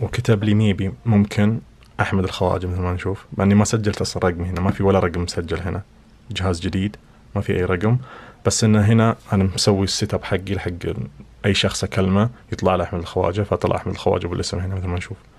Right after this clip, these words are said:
فحركة حلوة، أي شخص يكلمك ومسوي الحركة ذا راح تشوف اسمه وتشوف الفيس حقه أنت اللي حاطه. برضو الحركة مثل ما نشوف هنا الفيسات موجود هنا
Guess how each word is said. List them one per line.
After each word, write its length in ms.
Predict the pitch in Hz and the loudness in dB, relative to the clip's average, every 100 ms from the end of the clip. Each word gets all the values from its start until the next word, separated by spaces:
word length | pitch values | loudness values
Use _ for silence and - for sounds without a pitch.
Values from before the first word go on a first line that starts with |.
| - - | -10 0
فحركة 300 | 117 120 95 | 2 2 0
حلوة، 300 | 92 117 127 - - 107 | 0 0 0 -8 -4 0
أي 60 | |
شخص 320 | - 107 - | 2 0 -2
يكلمك 580 | 101 - 107 110 123 - - - - | -2 2 4 6 4 0 -12 -12 -4
ومسوي 200 | - 104 | 2 4
الحركة 320 | 110 104 107 | 4 2 4
ذا 120 | 107 | 4
راح 120 | 95 | 2
تشوف 220 | - 104 101 | 0 -2 -2
اسمه 360 | 101 104 104 | 0 2 2
وتشوف 280 | 101 - 98 | 2 -2 -2
الفيس 300 | 92 98 - | 0 0 0
حقه 260 | 95 87 92 | -2 -2 -4
أنت 200 | 95 - | -6 -6
اللي 180 | 90 | -6
حاطه. 320 | - - - 104 - - 131 | -6 -8 -8 -14 -16 -2 2
برضو 180 | 143 | 4
الحركة 360 | 135 131 127 135 | 2 2 0 2
مثل 120 | 127 | 2
ما 140 | 113 104 | 2 2
نشوف 260 | - 117 | 0 2
هنا 260 | 113 117 127 - - - - - | 4 4 2 -6 -20 -20 -14 -6
الفيسات 540 | - 98 110 113 123 - - - - - - | -2 0 2 2 0 -6 -20 -20 -20 -16 0
موجود 280 | 101 104 98 | 2 4 2
هنا 160 | 98 | 0